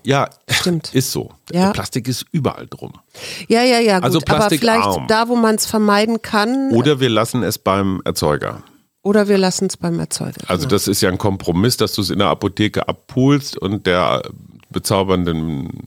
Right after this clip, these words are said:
Speaker 1: Mitarbeiterin
Speaker 2: Kraft
Speaker 1: in die Hand drückst,
Speaker 2: gibst.
Speaker 1: damit sie's im Brief-, im Papierkorb wirft. Na, das ist auch nicht so gut.
Speaker 2: Naja, aber sie hat ja dann da, das Müllproblem.
Speaker 1: <laughs>
Speaker 2: Nein, nee, Moment.
Speaker 1: Ja, ja, ja,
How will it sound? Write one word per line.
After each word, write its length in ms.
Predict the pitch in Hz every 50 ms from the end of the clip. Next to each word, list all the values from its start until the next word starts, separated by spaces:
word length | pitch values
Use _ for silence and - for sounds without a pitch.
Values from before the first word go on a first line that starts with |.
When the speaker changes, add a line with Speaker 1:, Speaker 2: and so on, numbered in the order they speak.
| - - - - -
Speaker 1:
Mitarbeiterin 640 | - 214 202 - 202 196 190 190 180 180 - 175 -
Speaker 2:
Kraft 140 | - - 185
Speaker 1:
in 100 | - 185
die 180 | 185 185 180 180
Hand 220 | 180 190 202 -
drückst, 60 | -
Speaker 2:
gibst. 240 | 208 - - - -
Speaker 1:
damit 260 | 196 190 180 180 170
sie's 240 | - - 180 - -
im 100 | 170 185
Brief-, 280 | 170 170 170 185 185 -
im 100 | 180 160
Papierkorb 680 | - - 165 - - - 175 - - - 156 - _ -
wirft. 180 | 147 131 - -
Na, 240 | - 143 135 135 139 156
das 100 | - 160
ist 120 | 165 170
auch 120 | - - 233
nicht 140 | 240 - -
so 120 | - 127
gut. 160 | 123 - 135 117
Speaker 2:
Naja, 280 | 143 180 202 202 185
aber 200 | 165 131 139 151
sie 280 | 135 123 131 165 190 156
hat 200 | 135 135 - -
ja 120 | 117 104
dann 240 | 90 101 101 107 104
da, 160 | 98 95 82 60 71 85 - - - - _ _
das 180 | - 101 104 -
Müllproblem. 840 | 107 107 120 127 - - - 175 143 123 127 127 - 170 208 240 240 -
Speaker 1:
<laughs> 60 | -
Speaker 2:
Nein, 220 | - - 170 190 - - -
nee, 200 | 156 185 214 226
Moment. 420 | 196 180 165 190 220 208 117 -
Speaker 1:
Ja, 100 | 98 196
ja, 180 | 208 220 220 220
ja, 160 | 226 233 285